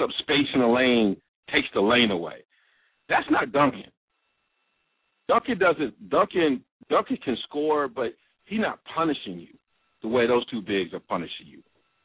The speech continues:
Splitter is doing well, but he don't punish you the way West and, and so I think, plus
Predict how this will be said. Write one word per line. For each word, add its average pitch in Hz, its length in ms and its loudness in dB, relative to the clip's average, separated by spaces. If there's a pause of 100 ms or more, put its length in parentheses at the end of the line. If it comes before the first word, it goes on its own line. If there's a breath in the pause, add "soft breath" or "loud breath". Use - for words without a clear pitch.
(280)
Splitter - 480 2
is 403 60 0 (220)
doing 156 340 2
well, 165 360 0
but 131 100 -10
he 190 120 -8
don't 156 220 -6 (140)
punish 175 240 -4 (120)
you 98 240 -12 (280)
the 113 60 -6
way 110 440 2
West - 300 2 (680)
and, 107 400 0 (100)
and 120 180 2 (140)
so 156 80 2
I 156 280 4
think, 165 240 2 (540)
plus 247 220 2